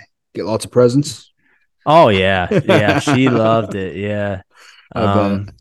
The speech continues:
Speaker 2: got lots of presents. Heck, she got a lot of money. It was crazy.
Speaker 1: Really?
Speaker 2: Like, I was, like, jealous. Yeah. She got, like,
Speaker 1: Yeah.
Speaker 2: nearly, nearly three hundred dollars.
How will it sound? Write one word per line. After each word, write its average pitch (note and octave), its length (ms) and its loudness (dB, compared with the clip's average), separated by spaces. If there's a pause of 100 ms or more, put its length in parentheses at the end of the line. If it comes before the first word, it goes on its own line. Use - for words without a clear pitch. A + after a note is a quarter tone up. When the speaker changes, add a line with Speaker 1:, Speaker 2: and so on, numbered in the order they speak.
(120)
Speaker 2:
got E3+ 180 2
lots D3 260 4
of F#3 100 -6
presents. F3+ 500 0
Heck, G3 160 -4
she A#3 100 -6
got A#3 180 -4
a A#3+ 40 -6
lot G3+ 160 -4
of A2+ 80 -4
money. A2+ 520 -6
It A2 80 -8
was D3 140 -10
crazy. B2 500 -2
Speaker 1:
Really? C#3+ 500 4
Speaker 2:
Like, - 100 -10
I F#2+ 80 -4
was, F3+ 140 0
like, F#2 180 0
jealous. A#2 520 2
Yeah. F3+ 280 4
She C#3 140 -4
got, E3 120 0
like, B2 140 2
Speaker 1:
Yeah. A2+ 120 -4
Speaker 2:
nearly, A#2 380 2 (420)
nearly D#3+ 300 2
three E3+ 200 -2
hundred D3 260 -2
dollars. B2+ 720 -4